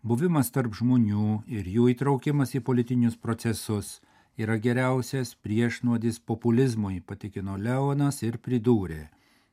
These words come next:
"Reikia atkurti autentišką liaudies poreikių jausmą, plėsti asmeninius piliečių ir jų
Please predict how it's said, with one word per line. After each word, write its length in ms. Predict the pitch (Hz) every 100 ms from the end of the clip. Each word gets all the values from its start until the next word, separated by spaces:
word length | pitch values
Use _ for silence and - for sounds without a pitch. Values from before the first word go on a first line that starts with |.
| _ _
"Reikia 640 | - 101 110 117 117 135 139
atkurti 640 | - 117 110 104 - 120
autentišką 1080 | 135 123 117 - 139 135 127 104 90 - 95
liaudies 760 | 87 101 110 113 107 123 120 - -
poreikių 600 | 113 107 104 107 101 117 95
jausmą, 640 | 92 78 76 - - - _ _ _ _
plėsti 600 | 113 117 117 117 - 127 117 _ _ _
asmeninius 680 | 113 - 120 113 113 120 - -
piliečių 580 | 117 113 117 113 -
ir 120 | 113
jų 80 | 110